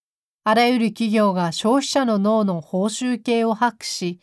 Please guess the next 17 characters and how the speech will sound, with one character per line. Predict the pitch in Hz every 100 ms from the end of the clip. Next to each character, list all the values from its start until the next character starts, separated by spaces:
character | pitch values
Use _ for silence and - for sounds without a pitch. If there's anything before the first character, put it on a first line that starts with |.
| _ _ _ _ -
利 | 233
益 | 233 226 202
を | 180
最 | - 175 208
大 | 262
化 | 269 277
し | -
よ | 277
う | 285
と | 269
す | - 202
る | 180
実 | 160 151 -
態 | 214 233
を | 220 196
見 | 190
る。 | 175